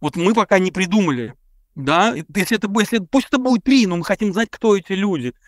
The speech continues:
и зачем им это надо, да, чтобы это сделать лучше, чтобы это им помогло.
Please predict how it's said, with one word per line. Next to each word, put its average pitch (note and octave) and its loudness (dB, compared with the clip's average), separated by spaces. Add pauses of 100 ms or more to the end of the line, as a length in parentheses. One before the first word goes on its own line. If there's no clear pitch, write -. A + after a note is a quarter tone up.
(140)
и D3 -10
зачем F#3 2
им F#3 2
это F3+ 0
надо, D#3+ 2 (240)
да, E3 2
чтобы E3 0
это E3 0
сделать E3+ -2
лучше, G#3 0
чтобы E3 0
это F#3+ -4
им E3+ -2
помогло. D#3+ 0